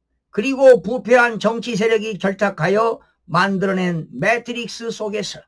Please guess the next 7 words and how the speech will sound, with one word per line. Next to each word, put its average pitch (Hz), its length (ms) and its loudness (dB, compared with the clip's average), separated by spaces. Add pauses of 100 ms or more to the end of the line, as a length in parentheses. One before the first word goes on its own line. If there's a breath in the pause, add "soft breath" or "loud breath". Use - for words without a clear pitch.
(640)
대중은 175 640 -2
눈과 240 420 2
귀를 233 420 -2 (640)
가리운 175 460 -2
채 170 460 -4
살아왔습니다. 147 920 -10
하지만 220 360 -2